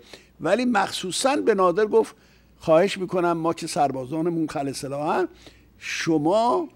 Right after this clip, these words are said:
این بزرگان رو، یعنی این، اه، شورشیان، بزرگان شورشیان رو، اه، حتماً دستور بفرمایید دستگیر کنن و ما هم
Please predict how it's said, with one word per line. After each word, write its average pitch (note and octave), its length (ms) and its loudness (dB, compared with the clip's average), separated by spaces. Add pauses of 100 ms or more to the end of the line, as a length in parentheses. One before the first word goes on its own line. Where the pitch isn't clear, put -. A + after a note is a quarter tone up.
(520)
این G3+ 260 -2
بزرگان D#3 640 -2
رو، G#3 420 6
یعنی D#3+ 260 -2
این، F3+ 240 2
اه، C#3+ 380 2
شورشیان، D#3+ 880 0
بزرگان C#3+ 640 -4
شورشیان D3+ 720 -2
رو، A3 300 6 (560)
اه، C#3+ 420 2 (380)
حتماً F3+ 600 -2 (640)
دستور C#3+ 320 0
بفرمایید C#3+ 440 -2
دستگیر D#3 420 -6
کنن A3 420 0
و A3 320 0 (1700)
ما F#3 400 2
هم A3+ 260 2